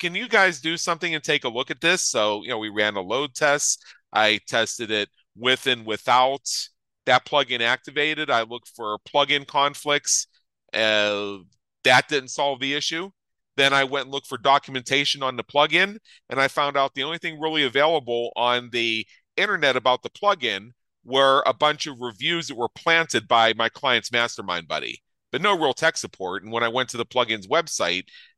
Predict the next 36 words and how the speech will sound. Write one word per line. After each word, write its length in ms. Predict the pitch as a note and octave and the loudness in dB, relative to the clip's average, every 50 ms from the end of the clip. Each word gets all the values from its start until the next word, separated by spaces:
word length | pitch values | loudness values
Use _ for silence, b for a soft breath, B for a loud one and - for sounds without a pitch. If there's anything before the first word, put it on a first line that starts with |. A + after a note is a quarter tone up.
| _ _ - | _ _ -2
going 260 | - A#2+ A#2 A#2 A#2 | 0 0 0 0 2
back 220 | A2+ A#2 A2+ A2+ - | 4 4 4 2 2
to 100 | - B2+ | -2 -4
our 120 | A#2+ B2 | -4 -2
earlier 240 | B2 B2 B2 B2 A#2+ | -2 -4 -4 -6 -6
conversation, 840 | - - C#3 C3 A#2 A#2+ - - G#3 G#3 G#3 - - B2+ A#2+ B2 A#2+ _ _ _ _ _ _ _ | -4 -4 -4 -4 -4 -4 0 0 2 2 2 0 0 -2 -4 -6 -12 _ _ _ _ _ _ _
there 140 | - G#2+ G#2+ | -4 -4 -4
was 120 | G#2+ G2+ | -4 -6
no 120 | G#2 A2+ A2+ | -6 -6 0
tech 240 | - F#3 F#3 - | 2 2 2 2
support. 420 | - - - - G2 D#2+ D2+ - - _ _ _ _ _ _ _ _ _ _ _ _ _ _ - | 0 -4 -6 -6 -8 -8 -10 -12 -18 _ _ _ _ _ _ _ _ _ _ _ _ _ _ -10
It 100 | A2 G2 | -2 2
basically, 580 | C3+ C3 C3 - - C#3+ B2 A2 B2 A#2+ A#2+ A#2+ | 2 2 2 2 -2 -6 -4 -2 0 0 0 0
it 100 | A#2+ - | -2 -6
just 200 | - A#2 - - | -10 -10 -6 -4
said, 260 | B2+ A#2+ A2+ A2 - b b b b b - | -2 -2 -2 -2 -6 b b b b b -6
"Go 160 | C3+ C3 C3+ | -4 -4 -4
to 120 | C3 C3 | -4 -6
the, 300 | C3 A#2 C3 B2+ B2 A#2+ | -4 -2 -2 0 2 2
uh, 140 | A#2+ A#2 A2+ | 4 2 2
you 140 | A2+ A2+ B2 | 0 -2 -6
know, 100 | A#2 A2 | -8 -8
go 200 | G2+ A#2 B2 B2+ | -8 -6 -6 -6
to 60 | B2+ | -6
the 100 | A#2+ A#2+ | -6 -8
WordPress 520 | A2+ A2 A#2+ B2 B2+ B2 - C#3+ C3 A#2+ - | -6 -2 -2 -2 -2 -2 -2 -2 -2 -2 -2
repository 680 | C3 - - B2 B2 A#2+ A2+ A2 - C3 B2 B2 A#2 | -4 -2 0 0 0 0 -4 -10 -10 -6 -4 -2 -2
and 100 | A2+ A2+ | 0 2
download 360 | B2 A#2 A#2 A2+ A#2 A2+ G2 | 2 2 2 0 -4 -6 -6
the 60 | A2 - | -8 -6
plugin," 360 | - A#2+ A2 G2 F2+ F2 E2 | -2 -2 -2 -2 -2 -8 -10
is 120 | D#2+ - | -12 -12
what 120 | F2 F2+ F2 | -10 -10 -8
it 60 | E2+ | -6
said. 240 | - - E2+ C#2 - _ _ _ _ _ _ - | -4 -4 -4 -4 -6 _ _ _ _ _ _ -10
So, 340 | - - A#3 A#3 F3+ B2 | -2 2 4 4 4 4